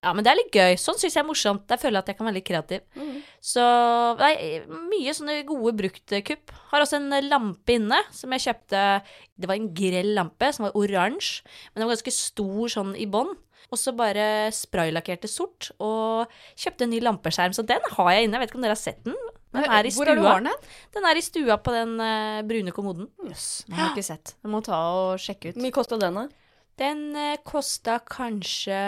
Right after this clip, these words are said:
Speaker 1: seksti, tror jeg.
Speaker 2: Ja.
Speaker 1: Ja.
Speaker 2: Men dere, når
Speaker 1: Kupp.
Speaker 2: man er på sånne bruktbutikker, hvordan ta med seg tomflasker og betale i tomflasker?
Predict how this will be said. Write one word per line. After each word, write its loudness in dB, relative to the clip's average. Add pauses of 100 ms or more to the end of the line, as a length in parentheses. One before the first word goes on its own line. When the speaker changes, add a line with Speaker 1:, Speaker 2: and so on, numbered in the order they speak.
(360)
Speaker 1:
seksti, -8
tror -4
jeg. -16 (240)
Speaker 2:
Ja. -10 (240)
Speaker 1:
Ja. 0 (160)
Speaker 2:
Men -6
dere, 0
når -4
Speaker 1:
Kupp. 0
Speaker 2:
man 0
er 2
på -4 (120)
sånne -6
bruktbutikker, -6 (160)
hvordan -2
ta -2
med -8
seg -6
tomflasker -10
og -4
betale -6
i -4
tomflasker? -12